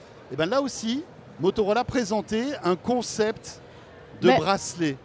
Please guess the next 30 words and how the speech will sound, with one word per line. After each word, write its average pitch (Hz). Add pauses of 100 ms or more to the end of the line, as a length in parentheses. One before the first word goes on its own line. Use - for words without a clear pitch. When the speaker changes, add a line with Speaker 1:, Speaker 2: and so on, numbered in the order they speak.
(100)
Speaker 2:
alors, 226
c'est -
un... 240
oui, 339
c'est 330
assez 240
drôle. 240 (320)
En 240
gros, 320 (420)
prenez 370
votre 370
smartphone 294 (160)
et 311
enroulez-vous, 294 (220)
euh, 226
enroulez-le 277
vous 285
autour 359
du, 262
du, 208
Speaker 1:
Ah -
ouais. 180 (100)
Speaker 2:
du 202
poignet. 247
Speaker 1:
On -
va 156
pas 208
s'enrouler 190
dans 180
le, 151